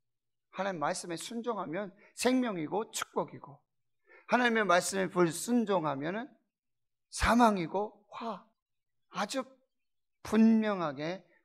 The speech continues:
우리에게 말씀, 어렵지 않아요. 그래서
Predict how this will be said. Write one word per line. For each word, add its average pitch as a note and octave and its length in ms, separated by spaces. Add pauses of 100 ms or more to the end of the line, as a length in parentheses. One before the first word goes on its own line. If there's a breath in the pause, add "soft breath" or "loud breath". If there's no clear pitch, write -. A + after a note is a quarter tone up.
우리에게 C3+ 320
말씀, A#2+ 360
어렵지 D#3 460
않아요. D3+ 320 (3500)
그래서 C#3 760